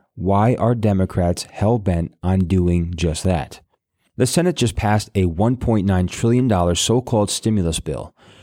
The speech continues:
The only thing it will stimulate is the federal printing presses. Included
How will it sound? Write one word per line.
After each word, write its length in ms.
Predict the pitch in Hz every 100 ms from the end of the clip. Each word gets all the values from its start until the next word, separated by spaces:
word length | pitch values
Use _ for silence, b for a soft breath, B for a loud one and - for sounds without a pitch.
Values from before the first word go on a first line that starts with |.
| B B
The 120 | -
only 220 | 127 127 151
thing 260 | - 127
it 100 | 104
will 80 | 85
stimulate 720 | - - 170 147 78 71 - - _ _
is 160 | 92 95
the 120 | 107
federal 340 | - 107 123
printing 460 | 120 - 123 117 87
presses. 560 | 87 76 - 57 - - b b b
Included 800 | 92 104 - 123 165 131 92 92